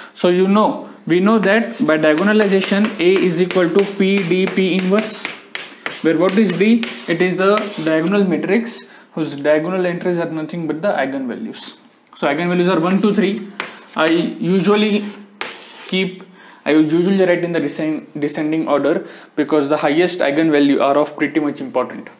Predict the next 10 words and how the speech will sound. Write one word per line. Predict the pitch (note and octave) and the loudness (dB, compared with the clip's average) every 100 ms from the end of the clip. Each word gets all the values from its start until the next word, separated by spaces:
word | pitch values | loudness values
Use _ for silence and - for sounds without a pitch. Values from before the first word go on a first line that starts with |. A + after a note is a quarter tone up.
| _ _ - - - - | _ _ -20 -20 -12 -6
I | |
mean, | C#3 C3 - | -6 -6 -6
if | D3 | -2
you | D#3+ D3+ | 0 0
study | - D3+ E3 E3 | 0 0 4 4
data | C#3+ C3+ D3+ | 4 2 0
science | D3+ D3 D#3 D#3 D#3 | 0 0 0 -2 -2
or | C#3+ | -2
machine | C#3 - E3 D3+ | -2 -2 -2 0
learning | D3 C#3 D3 D3 D3 | -2 -2 -4 -6 -10